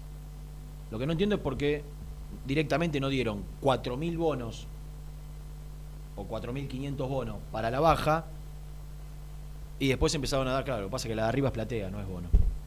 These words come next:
Entonces quiere decir que, que te dieron, emitieron más, más bonos que los, que los permitidos.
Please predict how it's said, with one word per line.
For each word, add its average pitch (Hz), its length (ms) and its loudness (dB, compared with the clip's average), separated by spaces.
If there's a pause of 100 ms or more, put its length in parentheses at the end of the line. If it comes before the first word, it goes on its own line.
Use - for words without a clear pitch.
(280)
Entonces 127 260 2
quiere 143 220 4
decir 127 320 0
que, 107 280 -6
que 110 120 -4
te 120 80 -2
dieron, 120 380 0 (1120)
emitieron 127 460 4
más, 143 260 6
más 143 220 6
bonos 156 300 10
que 123 120 4
los, 113 180 8 (140)
que 110 100 6
los 107 100 8
permitidos. 127 640 12